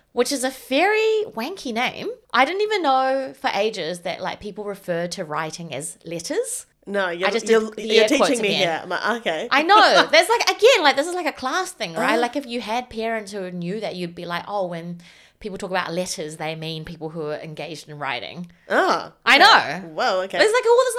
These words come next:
Speaker 1: like, random shit like that, right?
Speaker 2: Okay.
Speaker 1: Like, I'm like, "I didn't grow up reading, like, I don't know, Pride and Pre-, Prejudice or whatever."
Speaker 2: <laughs>
Speaker 1: Like, yeah, so a bunch of my friends had gone to the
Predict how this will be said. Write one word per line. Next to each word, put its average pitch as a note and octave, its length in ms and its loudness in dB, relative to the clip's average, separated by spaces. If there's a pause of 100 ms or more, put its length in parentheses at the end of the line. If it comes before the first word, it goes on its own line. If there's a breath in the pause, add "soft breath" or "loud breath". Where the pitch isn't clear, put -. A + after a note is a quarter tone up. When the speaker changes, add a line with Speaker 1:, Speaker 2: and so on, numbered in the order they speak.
Speaker 1:
like, D4 120 -6
random F4 300 -4
shit E4+ 160 -8
like C4 200 -6
that, B3+ 240 -2
right? G#3+ 200 2
Speaker 2:
Okay. C4 60 -4
Speaker 1:
Like, B3+ 160 -2
I'm B3+ 120 -6
like, B3+ 120 -4
"I A#3+ 100 -4
didn't C#4+ 160 -8
grow E3 200 -6
up E3 120 -4
reading, E3 240 -10
like, C#3+ 180 -10
I D3 100 -8
don't D#3 100 -12
know, C#3 100 -10
Pride D3 320 -10
and D3+ 120 -12
Pre-, E3+ 240 -14 (100)
Prejudice A3+ 480 0
or E4 80 6
whatever." A#3 320 2
Speaker 2:
<laughs> E4 200 4
Speaker 1:
Like, A#3 340 2
yeah, A#3 180 2
so G3 280 -2 (400 loud breath)
a - 60 -8
bunch A3+ 320 -2
of A#3 200 -6
my F3 440 -4
friends E3+ 680 -6
had E3+ 220 -8
gone D#3+ 300 -6
to D#3+ 400 -8
the D3+ 240 -8